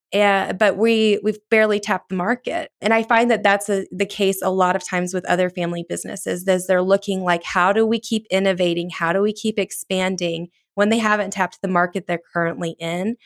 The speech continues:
And so that's what I asked them at first. Where are, what product is your main product and what customer is buying that main product? And let's make that great first before we start expanding into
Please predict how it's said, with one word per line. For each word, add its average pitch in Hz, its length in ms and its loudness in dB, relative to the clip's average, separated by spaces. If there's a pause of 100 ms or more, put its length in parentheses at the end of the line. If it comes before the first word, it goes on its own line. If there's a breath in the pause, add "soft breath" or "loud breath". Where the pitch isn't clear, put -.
(340 soft breath)
And 196 220 0
so 214 160 4
that's 214 260 2
what 220 120 4
I 196 60 4
asked 175 320 -2
them 190 100 0
at 170 160 -6
first. 175 400 0
Where 208 640 4
are, 180 480 4 (320)
what 208 420 2
product 214 600 0
is 190 200 0
your 185 500 2 (100)
main 196 420 -2
product 220 640 2 (400)
and 196 500 0
what 190 340 2
customer 233 640 0
is 202 240 0
buying 208 400 2
that 240 240 2
main 208 320 0
product? 185 640 0
And 214 180 2
let's 214 300 2
make 196 320 -2
that 185 300 0 (420)
great 208 480 0 (100)
first 196 520 2
before 190 320 0
we 180 160 0
start 180 260 -2
expanding 180 640 -6
into 180 500 -4